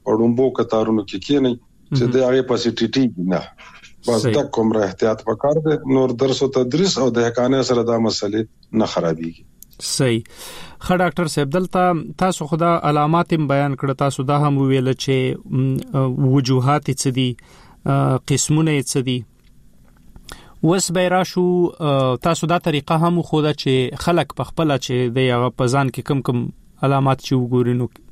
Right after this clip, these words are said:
Speaker 2: شک یې په ځان پیدا کیږي. تشخیص یې چې دی تاسو ویل چې یوازې په ایم آر آی ممکن دی، که نه ډاکټر په خپله پې پوهیږي او بیا ووایي چې بس دا ده؟
Speaker 1: آ، ډاکټر خو پې داسې پوهیږي، پامیر صاحب، چې کله مونږه مز-، مریض د معاینې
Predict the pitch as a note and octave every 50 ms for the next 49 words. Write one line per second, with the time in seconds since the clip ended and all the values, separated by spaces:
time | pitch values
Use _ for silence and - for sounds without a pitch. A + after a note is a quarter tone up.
0 | - - - - - - - D#3 - - C3+ - C#3 A#2+ A#2 C3 B2+ A#2+ - A#2+
1 | A#2+ A2+ A#2 A#2 - - B2 A2+ C3+ F#3 - - - - - - - - - -
2 | - - - E3+ E3+ D#3 - - A#3+ B3 - A#3+ G#3+ F3+ G3 F#3 G3 G3 - G3
3 | F#3+ - - G3 G3 G3+ G3 F#3 F3 - - D#3+ D#3 E3 F#3+ G3 F#3 F#3 - F3+
4 | E3 - - D#3+ D3+ D3+ D3+ D3+ D#3 F3 G3 G#3 G3+ F#3+ F3+ E3+ - - F3+ F3+
5 | F3 F3 - - D3 D#3 D#3+ D3+ C#3 C3+ - - E3 E3 D#3 D#3 D3 - - -
6 | - - - - - - - D#3 C3+ - - - D#3+ D#3 - C#3+ C3 - C3+ C3+
7 | C#3+ C#3+ C#3 A#2 B2 B2 B2 A#2+ A2+ A#2+ B2+ B2+ B2 A#2+ A#2+ A#2+ A2+ - C3 B2+
8 | B2+ G#2+ - B2 A#2+ B2 C3 C#3+ A#2+ - - - - - - - - - - -
9 | - - - - - - - - - - - - - - - - - - - -
10 | - - - - - - A#2 B2+ C#3+ D#3 D#3 D#3 F3 E3+ D#3+ - G3 G3 - -
11 | G3 - - F#3 F3+ G3 G3+ F#3+ F#3+ G3 F#3 - F3+ F#3+ G3 F#3+ E3+ F#3 F#3 F#3
12 | - E3 E3 E3 F3 E3 D3+ E3+ E3 D3 D#3+ C#3 - D3 D3+ D3+ D3+ D3 D3 D3
13 | D3 D3 C#3+ C#3+ C#3+ C#3 C#3 C3+ C3 C3 B2+ A#2+ A#2+ A#2+ A2+ B2 B2 B2+ B2 B2
14 | B2 B2+ C#3+ D3+ C#3+ C3 B2+ B2 A#2+ A#2+ A#2+ A#2+ B2 B2+ C3 C#3+ C#3+